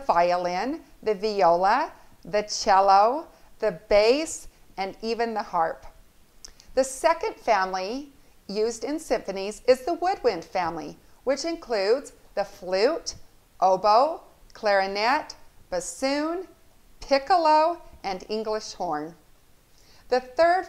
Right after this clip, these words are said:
family is the brass family. Now, most of the time, the brass family is made of brass. They're the shiny instruments in an orchestra, but not always. The brass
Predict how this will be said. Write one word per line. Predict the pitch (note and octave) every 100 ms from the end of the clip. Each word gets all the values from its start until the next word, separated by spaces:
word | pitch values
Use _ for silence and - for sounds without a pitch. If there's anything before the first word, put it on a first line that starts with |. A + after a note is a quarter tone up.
| -
family | A3 G3 F#3+ G3 -
is | F#3
the | F#3 G3
brass | - F#3 D#3 - -
family. | E3+ D3 C#3 D3+ - _ - - - A#3
Now, | A#3+
most | C4 D4+ F#4
of | G4+
the | F#4+ F#4
time, | - A3+ G3 G#3 - - _ _ -
the |
brass | F#3 A3 A3+ B3+ - - - -
family | - G3 F#3+ F#3 F#3 F#3 _ - - -
is | G3 G3
made | E3 E3+ -
of | -
brass. | - D#4 D#4 - - -
They're | G#3+
the | G#3
shiny | A#3+ - D#4 D#4 C#4+
instruments | A3 F#3+ - F#3+ E3+ - F3
in |
an | E3 D#3+
orchestra, | - D#3 E3 - D3 - - - -
but | C#4
not | C4+ D#4+ -
always. | A3 G3+ F3 A#2+ - - - - - - _ - _ _ - - - -
The | - A3+
brass | B3 C4+ D#4+ -